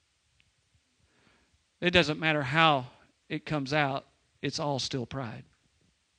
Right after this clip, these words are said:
Because the root of that says that I can do this without you.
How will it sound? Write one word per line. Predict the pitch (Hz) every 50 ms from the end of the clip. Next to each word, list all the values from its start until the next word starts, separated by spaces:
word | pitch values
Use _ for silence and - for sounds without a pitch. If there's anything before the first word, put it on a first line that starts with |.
| _ _ _ _ _ _ _ _ _ _ _ _ _ _ _ _ _ _ - -
Because | 165 - 208 196 -
the | - 175 160
root | 160 202 233 233 214
of | 180 165
that | 175 165 165 -
says | - - 180 175 175 170 165 147 - -
that | - 156 - - _ _ _ _ _ -
I | 180 196
can | 202 - 180 170 151
do | 147 180 185 170
this | 139 147 143 135 - - - - - - _ _ _ - 156
without | 147 147 135 139 123 120 - - -
you. | 120